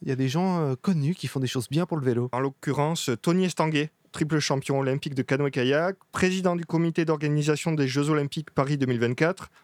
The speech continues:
Speaker 2: on en parlait tout à l'heure, et bien, lors de la rentrée, euh, cette rentrée de septembre deux mille dix-neuf, euh, il a incité sur les réseaux sociaux, euh, son public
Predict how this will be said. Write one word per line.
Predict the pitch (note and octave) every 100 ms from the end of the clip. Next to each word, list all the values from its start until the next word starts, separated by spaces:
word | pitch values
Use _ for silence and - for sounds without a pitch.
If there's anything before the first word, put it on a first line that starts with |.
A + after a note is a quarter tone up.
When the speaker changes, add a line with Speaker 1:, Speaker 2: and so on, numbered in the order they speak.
| -
Speaker 2:
on | A#2+
en | A2+
parlait | A#2 A#2
tout | -
à | C#3
l'heure, | E3 G3
et |
bien, | D3 B2+
lors | E3+ F#3
de |
la | D#3
rentrée, | C#3+ D3+ - D3+
euh, | D3 A2+ G#2+ G2+ F#2+ -
cette | - - A#2
rentrée | B2 - G#3
de |
septembre | - - E3+ G#3 B2+ A2+
deux | A#2
mille | B2 A#2+
dix-neuf, | A#2 D#3 F#3+ G#3
euh, | C3+ A2+ -
il | C3+
a | E3
incité | G#3+ F3+ D#3+ F#3
sur | -
les | D3
réseaux | C3 C#3 D3+
sociaux, | D3+ C#3+ - C#3 F3+
euh, | C#3 A2 G#2+ A2
son | - F#3+
public | G3 D#3 D#3 -